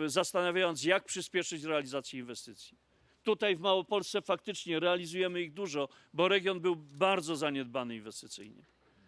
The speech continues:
Dzisiaj naszym priorytetem jest Sądeczanka, droga numer siedemdziesiąt pięć z Brzeska do Nowego Sącza. Naszym priorytetem jest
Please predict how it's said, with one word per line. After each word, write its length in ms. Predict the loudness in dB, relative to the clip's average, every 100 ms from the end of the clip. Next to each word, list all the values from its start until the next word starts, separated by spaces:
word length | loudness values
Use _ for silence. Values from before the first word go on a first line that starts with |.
| _ -8
Dzisiaj 320 | 0 4 4
naszym 360 | 4 2 2 -2
priorytetem 720 | 0 0 2 0 0 0 0
jest 340 | -2 -2 -4
Sądeczanka, 800 | -2 -2 0 0 0 0 0 -4 -6 -20 _
droga 280 | 0 4 2
numer 260 | 2 0 0
siedemdziesiąt 640 | 0 0 -2 -2 -4 -4
pięć 300 | 0 0 0
z 60 | -6
Brzeska 460 | -2 -2 -2 -4
do 260 | -2 -2 -4 _ -12 -2
Nowego 360 | 2 2 0
Sącza. 540 | 0 0 0 0 0 0 -8 _
Naszym 380 | 2 2 2 -2
priorytetem 720 | 0 2 2 0 0 -2 -2
jest 300 | -4 -4 -8